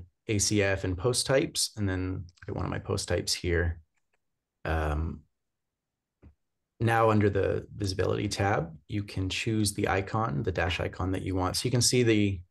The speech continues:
icon I've picked here is the one that's showing up here in the sidebar. And so if I just wanna pick a different one, I can just select that, and then you can see it changes once I save. So that's a lot simpler, 'cause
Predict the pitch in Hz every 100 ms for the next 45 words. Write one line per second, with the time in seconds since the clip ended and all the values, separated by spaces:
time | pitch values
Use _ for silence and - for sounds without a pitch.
0 | _ 95 101 95 92 87 92 90 - 90
1 | 87 85 87 87 87 80 - 95 87 85
2 | 82 - - - - _ _ - 87 -
3 | 85 78 90 131 135 127 127 123 - _
4 | _ _ 98 87 87 87 82 82 - -
5 | 73 76 - 76 85 82 82 78 80 85
6 | - _ _ _ _ _ _ _ _ -
7 | - - - 71 - - _ _ _ _
8 | _ _ _ _ _ _ _ _ - -
9 | - - 85 101 - 101 127 143 - _
10 | _ 95 90 90 92 87 85 - - -
11 | 69 71 - - - - - - 71 78
12 | - - _ - 120 120 135 113 101 -
13 | - - 113 104 98 113 98